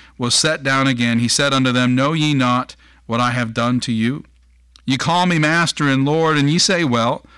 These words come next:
for so I am. If I then, your Lord and Master, have washed your feet, ye also ought to wash one another's feet.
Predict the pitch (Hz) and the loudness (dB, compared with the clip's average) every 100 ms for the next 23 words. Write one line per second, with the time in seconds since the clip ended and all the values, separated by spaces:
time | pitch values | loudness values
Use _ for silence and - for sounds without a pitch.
0 | - - - 123 123 143 120 113 - - | -20 -10 -4 -2 0 0 0 -2 -6 -18
1 | _ _ _ - - - - 117 151 180 | _ _ _ -20 -20 -16 -8 -4 0 0
2 | 165 170 170 160 123 139 147 156 139 127 | 2 2 0 -2 -2 0 0 0 0 0
3 | 135 - 120 135 139 131 - 107 110 120 | -2 -6 -2 0 0 -2 -4 -8 -6 -6
4 | 113 127 143 - - 120 - 147 - - | -4 -2 -2 -2 -6 -6 -2 -2 -2 -8
5 | _ _ _ _ _ _ 113 131 135 147 | _ _ _ _ _ _ -4 -2 -2 0
6 | 131 123 120 120 123 131 117 117 - 123 | 0 -2 -2 -4 -4 -4 -2 -2 -2 -2
7 | 120 131 151 120 - - 104 - | 0 0 -2 -2 -4 -6 -6 -8